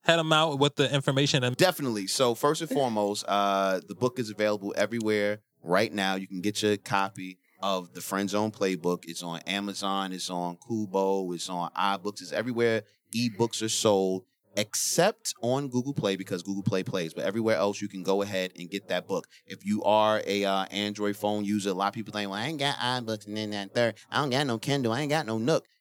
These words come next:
Speaker 2: You don't need all that. Just
Speaker 1: Mm-hmm.
Speaker 2: go ahead and download the app, and from, uh, download the Kindle app, and from there you can just purchase your book like that. All right. So once
Speaker 1: Awesome.
Speaker 2: again, it's the Friend Zone Playbook. It's an amazing read, very quick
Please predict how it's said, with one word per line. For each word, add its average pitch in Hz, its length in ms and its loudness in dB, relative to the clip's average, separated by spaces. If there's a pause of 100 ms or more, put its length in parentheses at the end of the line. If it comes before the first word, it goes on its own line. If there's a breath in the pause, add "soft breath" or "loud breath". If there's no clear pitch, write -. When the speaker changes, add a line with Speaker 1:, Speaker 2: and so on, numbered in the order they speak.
(100)
Speaker 2:
You 139 120 -8
don't 143 160 -4
need 170 160 2
all 104 220 2
that. 76 260 -6
Just 98 140 -6
Speaker 1:
Mm-hmm. 101 80 -2
Speaker 2:
go 113 60 4
ahead 113 180 0
and 98 100 -8
download 104 440 -2
the 95 140 -4
app, 95 220 -2
and 95 100 -14
from, 92 380 -6
uh, 92 180 0
download 104 300 -2
the 87 80 -14
Kindle 113 400 -8
app, 80 220 -4 (240 soft breath)
and - 80 -20
from 95 160 -4
there 95 100 0
you 92 80 -2
can 87 140 -12
just 87 240 -10
purchase 92 280 -2
your 90 80 -14
book 87 220 -8
like 82 220 -4
that. 78 200 -2
All 78 60 -6
right. 82 240 -2 (140 loud breath)
So 104 60 -2
once 98 140 2
Speaker 1:
Awesome. 101 100 0
Speaker 2:
again, 104 140 -2
it's 98 100 -6
the 87 80 -10
Friend 107 300 -4
Zone 104 220 -2
Playbook. 104 480 -2
It's 90 140 -8
an 92 80 -6
amazing 95 560 -4
read, 98 400 -4
very 98 240 2
quick 104 240 -2